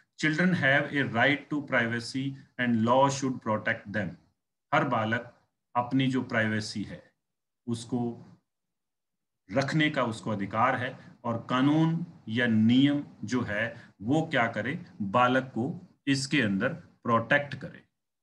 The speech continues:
नियम उस, जो देश के कानून हैं जो वो उसके साथ खड़े होने चाहिए।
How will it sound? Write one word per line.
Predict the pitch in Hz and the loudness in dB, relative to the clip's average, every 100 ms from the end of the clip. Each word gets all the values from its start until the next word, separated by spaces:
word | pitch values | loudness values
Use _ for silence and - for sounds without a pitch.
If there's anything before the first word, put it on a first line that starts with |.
| _ 107 | _ 2
नियम | 123 143 143 | 6 6 4
उस, | 135 120 - 123 | -2 -8 -8 -6
जो | 117 117 | -2 -2
देश | 110 131 135 | 0 0 0
के | 160 | -2
कानून | 139 123 117 110 101 | -2 0 0 0 -2
हैं | 117 - _ _ _ _ _ - | -8 -14 _ _ _ _ _ -20
जो | 95 113 110 107 107 - _ _ _ 113 | -8 -4 -2 -4 -8 -16 _ _ _ -2
वो | 151 | 0
उसके | 131 135 - 143 | 0 -2 -2 -2
साथ | - 156 147 | 0 0 0
खड़े | - 120 98 | 0 -6 -6
होने | 87 - - | -8 -14 -18
चाहिए। | - _ | -20 _